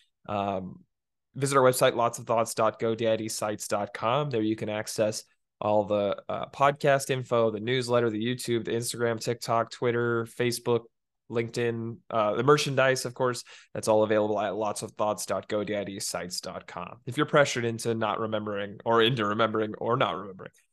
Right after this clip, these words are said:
uh, any of this information, it's all, the links are all in the description, in the show notes, uh, if you're listening on an audio platform, or the description, the description on YouTube. Let me not mess up my speech as we start this episode, 'cause it's gonna be a long one.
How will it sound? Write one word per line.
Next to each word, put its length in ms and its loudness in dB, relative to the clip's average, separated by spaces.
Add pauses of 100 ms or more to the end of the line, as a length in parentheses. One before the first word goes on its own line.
(160)
uh, 340 2 (1040)
any 180 4
of 120 2
this 180 0
information, 420 -4
it's 120 -8
all, 500 4
the 120 0
links 240 -2
are 100 0
all 160 2
in 60 -6
the 60 -4
description, 560 -4
in 140 -6
the 80 -4
show 240 2
notes, 400 0 (420)
uh, 140 0
if 80 -4
you're 80 -2
listening 320 -2
on 140 -2
an 40 -2
audio 160 -2
platform, 400 -4
or 40 -6
the 80 -8
description, 440 -12 (140)
the 400 -4
description 640 -4
on 240 -8
YouTube. 480 -8 (1040)
Let 140 -2
me 80 2
not 200 4
mess 240 0
up 100 2
my 120 -8
speech 480 -8 (340)
as 180 0
we 120 -6
start 280 -4
this 180 -6
episode, 420 -6
'cause 120 -8
it's 120 -4
gonna 160 2
be 60 4
a 60 6
long 260 2
one. 100 -12